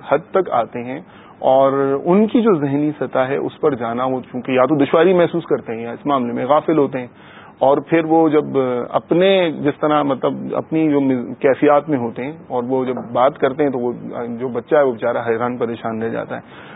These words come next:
تو ماہرین تعلیم یہ کہتے ہیں کہ یعنی آپ یہ یاد کیجئے کہ جب آپ بچپن میں تھے، جب آپ چھوٹے تھے،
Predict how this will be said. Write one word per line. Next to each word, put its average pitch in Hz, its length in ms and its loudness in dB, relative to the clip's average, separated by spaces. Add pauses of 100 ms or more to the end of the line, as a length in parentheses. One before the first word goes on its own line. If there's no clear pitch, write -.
تو 151 80 2
ماہرین 139 520 2 (140)
تعلیم 131 400 2
یہ 135 120 4
کہتے 110 380 -4
ہیں 117 340 -4 (200)
کہ 131 420 4 (300)
یعنی 120 440 -4 (300)
آپ 160 320 2
یہ 151 200 4
یاد 143 240 4 (100)
کیجئے 120 340 -4
کہ 147 120 -6
جب 139 140 0 (140)
آپ 147 320 4 (280)
بچپن 135 440 2
میں 120 100 0
تھے، 110 320 -8 (960)
جب 127 160 -2
آپ 165 280 2
چھوٹے 127 300 2
تھے، 110 160 -8